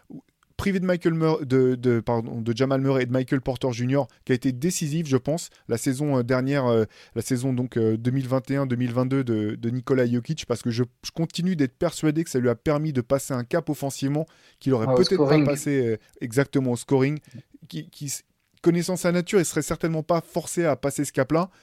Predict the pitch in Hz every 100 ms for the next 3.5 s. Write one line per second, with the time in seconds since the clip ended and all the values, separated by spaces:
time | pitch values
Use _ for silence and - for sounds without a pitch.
0 | _ _ - 127 170 - 190 190 170 131
1 | - 156 180 143 127 - - 180 175 147
2 | 139 131 131 131 123 117 - 180 - 110
3 | - - 151 160 156